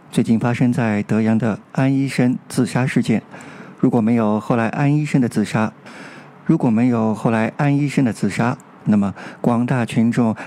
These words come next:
依然会相信南海一方的说法。罗生门中，只有作弊者自己才心知肚明。最后，作弊行为可能表现为不作为。不作为的借口有很多。在电影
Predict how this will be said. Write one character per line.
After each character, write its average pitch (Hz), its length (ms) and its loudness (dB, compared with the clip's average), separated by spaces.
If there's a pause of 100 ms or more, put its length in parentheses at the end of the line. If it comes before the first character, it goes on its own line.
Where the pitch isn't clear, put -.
(100)
依 156 140 2
然 110 180 2
会 110 140 0
相 123 240 2
信 110 260 2 (240)
南 107 240 2
海 104 220 0
一 110 140 0
方 113 180 0
的 101 60 -2
说 117 200 0
法。 92 220 -4 (800)
罗 110 120 2
生 120 160 2
门 107 160 2
中， 120 240 2 (220)
只 151 100 2
有 131 80 2
作 160 220 0
弊 127 220 0
者 95 280 -2 (140)
自 - 140 -2
己 - 120 -2
才 104 220 -4
心 135 240 2
知 139 160 0
肚 131 140 0
明。 104 280 2 (800)
最 113 120 2
后， 180 200 -2 (300)
作 175 140 0
弊 160 120 -2
行 143 260 0
为 131 360 0
可 - 160 0
能 123 140 4
表 95 240 -2
现 120 240 0
为 107 160 0
不 120 100 -2
作 131 260 0
为。 98 220 -2 (720)
不 - 120 0
作 147 180 2
为 123 120 2
的 127 80 0
借 123 220 0
口 107 360 0
有 131 140 0
很 98 280 -2
多。 123 280 0 (1000)
在 120 400 0
电 127 260 2
影 104 240 2